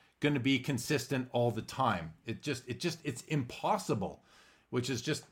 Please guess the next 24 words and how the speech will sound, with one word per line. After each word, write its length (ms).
just 180
the 100
way 160
it 40
is. 140
But 160
that's 240
what 180
we, 300
that's 260
why 140
we're 140
having 200
this 120
discussion, 540
because 240
we 220
as 80
a 80
hobby, 380
we 220
as 100
collectors, 640
investors, 760